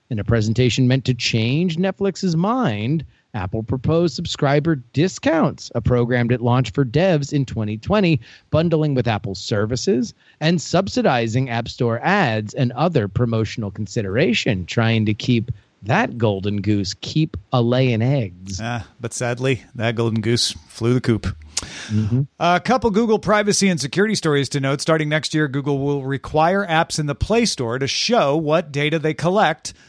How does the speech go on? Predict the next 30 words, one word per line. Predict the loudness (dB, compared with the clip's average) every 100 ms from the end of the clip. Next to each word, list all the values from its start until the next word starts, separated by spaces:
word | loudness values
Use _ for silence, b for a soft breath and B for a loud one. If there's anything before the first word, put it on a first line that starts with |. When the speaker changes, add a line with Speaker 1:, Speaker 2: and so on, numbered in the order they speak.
| b
Speaker 2:
along | 0 2 2
with | 0
other | 0 -2
privacy | -2 -2 -2 -2 -2 -2
and | -2
security | -4 -2 0 0
practices. | -2 -4 -4 -4 -2 0 0
It's | -2
similar | -2 0 0
to | 0
what | 0 2
Apple | 0 -2 -6
requires. | -6 -6 -4 -4 -4
Google's | -6 -8 -2
trying | 0 0
to |
say, | 0 0 0
"We'll | 2 4 4
let | 4 2
the | 2
devs | 2 4
have | 2 2
more | 0 -2
context," | -2 -2 0 0 -2 -4
but | -6
it's | 0
largely | 4 4 4 -2
the | -2
same | -4 -6
thing. | -6 -10